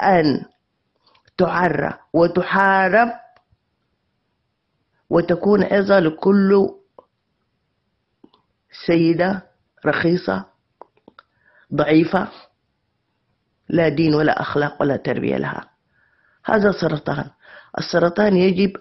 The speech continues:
أن يجتث من البداية، يجتث، فهمت؟ يجتث،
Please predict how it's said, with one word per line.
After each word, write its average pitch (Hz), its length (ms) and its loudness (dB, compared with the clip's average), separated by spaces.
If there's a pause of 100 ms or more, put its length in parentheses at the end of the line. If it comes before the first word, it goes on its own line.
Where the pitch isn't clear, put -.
(180)
أن 151 340 0 (2000)
يجتث 185 580 -2
من 175 240 4
البداية، 139 720 -2 (140)
يجتث، 156 680 0 (580)
فهمت؟ 185 540 0 (720)
يجتث، 160 560 0